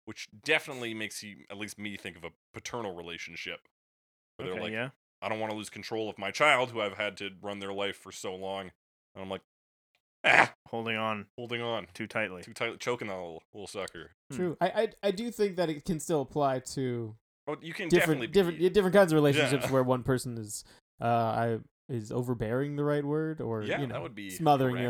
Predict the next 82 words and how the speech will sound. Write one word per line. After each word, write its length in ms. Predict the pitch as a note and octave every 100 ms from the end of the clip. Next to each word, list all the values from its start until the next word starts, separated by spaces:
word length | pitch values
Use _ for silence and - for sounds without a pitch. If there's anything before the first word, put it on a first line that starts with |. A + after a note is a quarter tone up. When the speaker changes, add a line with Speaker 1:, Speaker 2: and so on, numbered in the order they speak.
| A#2
Speaker 3:
other 60 |
Speaker 1:
yeah. 220 | A2 D3 - -
Speaker 3:
person. 320 | A2+ A2 B2
Speaker 1:
This 100 | B2
could 240 | - C3 G#2
be 100 | G#2
a 60 |
different 380 | F2+ G#2 - E2+
relationship, 680 | F2+ E2+ - E2 - E2+ - _ _ _ _ -
like, 100 | F#2
not 160 | G2+ F#2+
necessarily 480 | F#2 - G#2+ F#2+
a 20 | E2+
paternal 380 | - - F#2+ E2+
one. 180 | E2+ F#2 _ _ _ _ _
Speaker 3:
Or 100 | G3+
Speaker 1:
Yeah. 60 | G#3+
Speaker 3:
at 40 | G#3
least, 260 | A#3+ A3 -
at 140 | G3
least 240 | G#3+ G#3 -
it's 240 | F3+ - -
the 200 | F3 F3+
kind 180 | G3 F3
of 60 |
thing 100 | D#3
that 60 | D3
can 40 | C#3+
be 80 | C#3
interpreted 580 | B2+ - C#3+ C3 A#2+ A#2
in 40 |
different 260 | A#2+ G#2+ B2
Speaker 1:
In 40 |
Speaker 3:
ways. 80 | B2
Speaker 1:
different 280 | B2 A#2 A2+
ways, 240 | A2+ F#2+
Speaker 3:
So 140 | G2+ D#3
if 80 | D3+
Speaker 1:
yeah. 40 |
Speaker 3:
you 80 | E3
hear 140 | D#3+
the 80 | C3
song, 420 | - D3 C3 B2
you 140 | B2+ C3
can 140 | C3
relate 360 | A#2+ B2 B2 -
to 180 | B2+ A2
it. 80 | G#2+
And, 200 | G2+ - -
Speaker 1:
Yeah, 200 | D#3+ G#2
Speaker 3:
and, 20 |
Speaker 1:
and 80 | A2+
I 60 |
would 80 | C3
Speaker 3:
uh, 40 |
Speaker 1:
say 120 | - D3
that 240 | C#3 C3
kinda 180 | D3+ C3
comes 260 | B2 A#2+
Speaker 3:
different 120 | A#2+ A#2
Speaker 1:
up 80 |
in 160 | A2+ G#2+
c-, 60 | G#2+
Speaker 3:
situations. 160 | G#2+ G2+
Speaker 1:
the 280 | G#2 G#2 G2+
next 280 | G#2 C3 -
lines 280 | A2 G2 F2+
of 120 | F2
verse 240 | G2 F#2
two, 220 | - G2 F#2+
which 160 | F#2
is, 100 | F#2+
"'Cause 180 | - G#2
everything 300 | C3+ D3+ D#3+
you 80 | C3+
thought 220 | - C3+
I 40 | B2+
would 160 | A2
be 160 | G#2 G#2
has 180 | G2 -
fallen 280 | A#2+ B2 A#2+
apart 380 | - G2+ G2